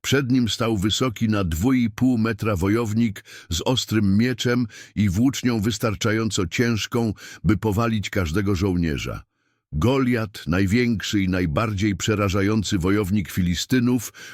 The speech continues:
rzuca wyzwanie tobie i twojej armii. Przez czterdzieści dni nikt nie miał odwagi się z nim zmierzyć. Król, Saul i cała armia izraelska byli przerażeni. Ale wtedy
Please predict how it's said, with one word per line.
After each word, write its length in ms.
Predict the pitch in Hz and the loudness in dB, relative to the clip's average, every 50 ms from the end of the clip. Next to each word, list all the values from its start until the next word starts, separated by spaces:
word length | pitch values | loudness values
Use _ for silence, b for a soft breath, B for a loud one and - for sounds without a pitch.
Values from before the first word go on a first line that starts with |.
| B B | B B
rzuca 500 | 76 76 80 120 135 107 - - 113 113 | -2 0 2 2 2 2 0 -2 -2 0
wyzwanie 640 | 95 95 113 101 85 87 101 117 117 113 110 107 95 | 0 2 2 2 0 0 0 0 2 2 0 0 -2
tobie 440 | - - 123 110 98 87 101 110 107 | 0 0 0 0 0 0 0 0 0
i 100 | 101 87 | 0 -2
twojej 420 | - - 104 101 101 98 98 95 - | -2 -2 -2 0 2 0 0 0 0
armii. 520 | 90 87 78 65 64 60 53 57 55 - - b b b b b b b b | -2 -2 -2 -2 -4 -6 -6 -6 -6 -8 -10 b b b b b b b b
Przez 300 | - - 117 107 - - | -2 -2 0 0 -2 -6
czterdzieści 680 | - - - 123 120 110 101 147 139 - - - 131 107 | -6 -4 -2 -2 -2 0 0 -2 -2 -2 -2 0 0 2
dni 420 | 90 107 127 135 147 156 156 147 B B B B B B | 2 2 2 2 2 2 0 -2 B B B B B B
nikt 360 | 101 117 151 175 127 - - | 4 4 4 4 2 0 0
nie 140 | 135 135 139 | 2 2 2
miał 240 | 131 135 131 127 123 | 2 0 0 0 0
odwagi 480 | 120 104 90 90 120 123 117 110 117 107 | 0 0 0 0 0 0 0 0 -2 0
się 160 | - 120 110 | 0 0 0
z 80 | 92 | 2
nim 200 | 92 110 104 101 | 2 2 2 2
zmierzyć. 560 | 87 78 85 98 92 80 67 67 73 65 - B B B B _ | 2 2 2 2 2 0 -2 -4 -4 -6 -6 B B B B _
Król, 480 | - 127 135 156 151 143 135 127 120 101 | 2 4 6 6 6 6 4 4 2 0
Saul 600 | - - - 127 127 127 127 131 131 127 127 117 - | -2 0 0 0 0 0 0 0 2 2 2 2 0
i 80 | 98 87 | -2 -2
cała 440 | - - 123 123 123 120 120 113 - - | 0 0 0 0 0 0 -2 -4 -4 -2
armia 460 | - 127 131 131 117 113 117 117 107 | 0 0 2 2 2 2 2 2 2
izraelska 760 | 101 98 87 76 104 104 107 110 113 117 101 - - 120 107 95 | 0 0 0 0 0 0 0 0 0 -2 -2 -2 -2 -2 0 2
byli 280 | 87 104 98 95 92 | 2 2 2 0 0
przerażeni. 960 | - - - 110 104 95 95 90 82 69 82 82 69 60 55 55 57 57 53 b b b b b b b b b b | -2 0 0 0 2 2 0 -2 -2 -2 -2 -2 -2 -2 -4 -4 -6 -8 -8 b b b b b b b b b b
Ale 240 | - 92 104 110 98 | -2 0 0 0 0
wtedy 500 | - - - 123 135 117 117 135 139 | 0 0 0 0 2 2 2 2 2